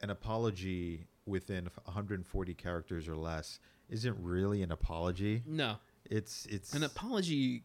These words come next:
Speaker 2: I think, comes in essay form.
Speaker 1: <laughs> At least,
Speaker 2: Yeah.
Speaker 1: at least essay form, or if you, if you truly feel, you know, remorseful about something, you know, um,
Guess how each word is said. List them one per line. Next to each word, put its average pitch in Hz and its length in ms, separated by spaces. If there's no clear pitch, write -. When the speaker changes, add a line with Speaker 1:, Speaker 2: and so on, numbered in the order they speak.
Speaker 2:
I 123 100
think, 123 340
comes 131 300
in 110 220
essay 113 380
form. 78 400
Speaker 1:
<laughs> - 500
At 135 200
least, 135 420
Speaker 2:
Yeah. 120 220
Speaker 1:
at 127 160
least 127 300
essay 98 320
form, 90 380
or 98 100
if - 160
you, 127 100
if 110 220
you 107 240
truly 127 480
feel, 92 520
you 107 120
know, 82 480
remorseful 92 720
about 78 300
something, 82 400
you 82 80
know, 78 260
um, 85 220